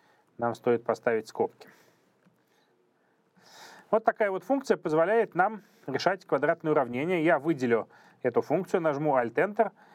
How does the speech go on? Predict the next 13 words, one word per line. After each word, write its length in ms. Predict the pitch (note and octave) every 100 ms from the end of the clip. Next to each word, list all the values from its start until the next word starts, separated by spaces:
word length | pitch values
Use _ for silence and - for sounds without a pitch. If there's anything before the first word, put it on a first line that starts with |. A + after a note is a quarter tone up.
| _ -
и, 160 | F3+ A3+
э, 420 | E3+ E3+ D3+ C#3+ - _ _ _ _ _ _ _ _ _
ну, 140 | A3 D#3
вижу 360 | D#3 B2+ G#2+ - -
ошибка. 560 | E3 A#3 A#3 - C3+ - _ _ _ _ _ _ _ _ _
Она 180 | B2 C3+
сразу 340 | - C3+ B2 C3
показывается 640 | A#2+ - A#2 A2 A2 A#2
внизу 360 | A#2 C#3 G#3 A#3+
и 220 | D#3+ F3+
в 100 | -
самом 260 | C3+ C#3+
тексте. 440 | C3 F3 - -